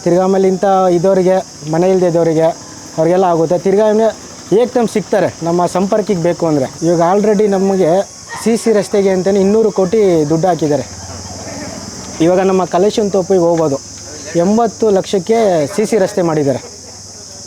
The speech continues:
ಇವಾಗ already ಅದು ಸಿ ಸಿ ರಸ್ತೆ ಆಗಿದೆ. ತಿರ್ಗಾ ಮ-, ಹಲವಾರು ಕೆಲಸಗಳು ನಡೀತಿದ್ದಾವೆ.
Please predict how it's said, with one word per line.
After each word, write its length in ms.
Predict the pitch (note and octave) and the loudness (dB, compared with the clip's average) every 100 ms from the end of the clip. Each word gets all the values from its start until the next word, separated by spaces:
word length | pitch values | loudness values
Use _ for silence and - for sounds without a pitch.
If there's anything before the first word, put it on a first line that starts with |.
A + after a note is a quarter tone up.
| - - - - - - - - - - E3 | -18 -18 -18 -18 -18 -18 -16 -14 -14 -4 0
ಇವಾಗ 180 | F3+ F3 F#3 | 2 2 2
already 260 | G3 G3 | 2 2
ಅದು 160 | G#3 F#3+ | 2 2
ಸಿ 140 | G3+ | 0
ಸಿ 120 | F#3+ | 0
ರಸ್ತೆ 260 | G3+ F#3+ - | 0 0 0
ಆಗಿದೆ. 380 | E3 F3+ F3+ C#3 - - - - - - | 2 2 2 0 -4 -18 -18 -18 -16 -6
ತಿರ್ಗಾ 220 | - F#3 G3+ | 0 2 2
ಮ-, 140 | G3 | 2
ಹಲವಾರು 380 | E3+ F#3+ G#3+ A3 | 2 2 4 2
ಕೆಲಸಗಳು 420 | G#3 F#3+ G3 G3+ | 2 0 2 2
ನಡೀತಿದ್ದಾವೆ. 520 | F#3+ E3+ E3 D#3+ D#3 | 2 0 2 2 2